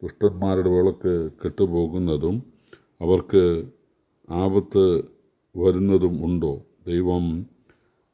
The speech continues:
കോപത്തിൽ കഷ്ടങ്ങളെ വിഭാഗിച്ച് കൊടുക്കുന്നുണ്ടോ? കാ-, അവർ കാറ്റിന് മുമ്പിൽ താളി പോലെയും കൊടുങ്കാറ്റ് പറപ്പിക്കുന്ന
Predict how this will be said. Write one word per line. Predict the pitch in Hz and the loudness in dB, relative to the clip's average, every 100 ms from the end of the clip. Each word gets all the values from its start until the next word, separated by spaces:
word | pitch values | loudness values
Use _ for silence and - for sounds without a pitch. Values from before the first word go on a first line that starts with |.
| - | 0
കോപത്തിൽ | 95 104 101 - 104 90 80 | 6 6 4 0 -2 -2 -4
കഷ്ടങ്ങളെ | 90 - 101 98 90 85 78 85 | -8 -8 -4 -2 0 0 -2 -4
വിഭാഗിച്ച് | 87 80 92 95 90 85 87 78 69 - _ - | -4 0 0 0 -2 -2 0 0 -4 -12 _ -4
കൊടുക്കുന്നുണ്ടോ? | 90 85 95 87 82 82 76 67 _ _ _ _ _ _ _ _ _ _ _ _ _ - | -2 -2 -2 -2 0 0 -2 -4 _ _ _ _ _ _ _ _ _ _ _ _ _ -6
കാ-, | 92 92 98 | -2 0 2
അവർ | 95 98 98 85 - | 4 4 4 0 -4
കാറ്റിന് | 95 101 - 110 104 98 - - | -2 -4 -2 0 2 2 0 -2
മുമ്പിൽ | 92 92 90 85 | -2 0 -2 -2
താളി | - 87 95 98 | -2 0 2 2
പോലെയും | 82 82 85 82 82 98 123 | 0 0 0 0 -2 -4 -4
കൊടുങ്കാറ്റ് | - 85 92 95 92 - 90 82 - _ _ _ _ - | -6 -4 0 2 0 0 0 0 -4 _ _ _ _ -6
പറപ്പിക്കുന്ന | 87 87 104 87 98 92 | -4 -2 -4 0 0 2